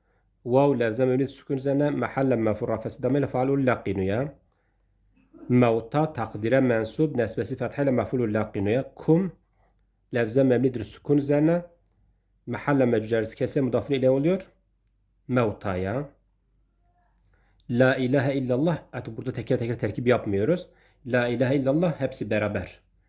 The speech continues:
Li kasdi lafzihi mahalle mensup, nesbesi fethiyle ikinci mef'ul oluyor. Laqqinu, yani laqqinu. Hatırlatın.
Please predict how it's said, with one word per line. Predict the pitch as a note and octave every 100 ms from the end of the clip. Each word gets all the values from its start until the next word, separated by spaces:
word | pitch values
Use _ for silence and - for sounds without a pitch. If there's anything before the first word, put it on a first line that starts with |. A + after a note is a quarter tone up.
| _ _
Li | B2+ A2+
kasdi | - C3+ - A#2+
lafzihi | B2+ A2 G#2+ G#2 C3 F#3 E3 _ _ _ _ _ _ _ -
mahalle | A2+ - C#3 B2+ A2
mensup, | G#2 G#2 G2 - D3+ E3 C#3+
nesbesi | A#2+ G#2+ - A2+ G#2+ - E3+ F#3
fethiyle | - G#2+ - D#3 B2+
ikinci | - A#2 C3
mef'ul | A#2 D3 B2+
oluyor. | C3 F#3+ A3+ - _ _ _ _ -
Laqqinu, | B2 B2 - G#2+ G2
yani | G2 G2
laqqinu. | A2+ A2+ A2+ A2+ C3 C#3 A2 F#2+ _ _ _ _ _
Hatırlatın. | - G#2+ - A2+ C3 C3+ - G#2+ F2